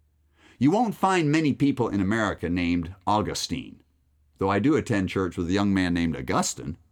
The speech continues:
Augustine Harawa came from a typical broken African family. He had several brothers and sisters when his father decided that he wanted a younger woman and deserted the family in hard straits. Augustine learned English,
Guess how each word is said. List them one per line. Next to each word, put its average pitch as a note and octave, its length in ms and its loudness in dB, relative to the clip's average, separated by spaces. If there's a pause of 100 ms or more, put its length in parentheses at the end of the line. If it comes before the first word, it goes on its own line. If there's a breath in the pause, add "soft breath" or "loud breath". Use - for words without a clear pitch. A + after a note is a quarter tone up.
(920 loud breath)
Augustine E3+ 640 4
Harawa A#2+ 640 2
came C3 300 -2
from G#2 160 0
a F#2 60 -2
typical D3 560 -2
broken A2 520 -2
African F#2+ 520 -4
family. D#2+ 500 -6 (600 loud breath)
He D3+ 80 4
had D3+ 120 4
several F3+ 280 4
brothers D3+ 340 4
and C3+ 120 2
sisters F2+ 640 -4 (240)
when A2+ 140 0
his A2 180 -2
father C#3+ 400 2
decided F#2 520 -2
that F2+ 100 -4
he A2 80 0
wanted G#2+ 300 0
a G2 60 2
younger G2+ 280 0
woman G2+ 400 -2 (580)
and F#2+ 120 -2
deserted G#2 420 0
the F2 80 -4
family E2+ 480 -4
in D2 120 -8
hard F#2 360 -2
straits. - 680 -8 (1300 soft breath)
Augustine A#2+ 680 2
learned A2+ 300 2
English, B2 600 -2